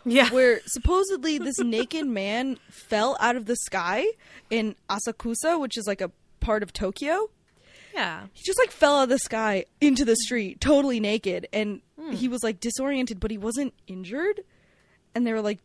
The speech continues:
Speaker 2: "Dude, what the hell happened?" And he said his last memory was from two days ago,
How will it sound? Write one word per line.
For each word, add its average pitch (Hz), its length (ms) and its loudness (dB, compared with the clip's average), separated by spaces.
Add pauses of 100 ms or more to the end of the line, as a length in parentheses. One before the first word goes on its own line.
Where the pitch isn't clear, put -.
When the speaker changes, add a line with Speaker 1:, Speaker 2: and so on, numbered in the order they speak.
Speaker 2:
"Dude, 254 280 0
what 220 140 0
the 247 100 0
hell 226 140 2
happened?" 214 560 -4
And 208 180 -2
he 247 160 -4
said 277 220 0
his 262 200 -2
last 214 360 -2
memory 220 400 0
was 185 220 -6
from 190 420 -4 (340)
two 302 220 2
days 262 300 0
ago, 175 440 -4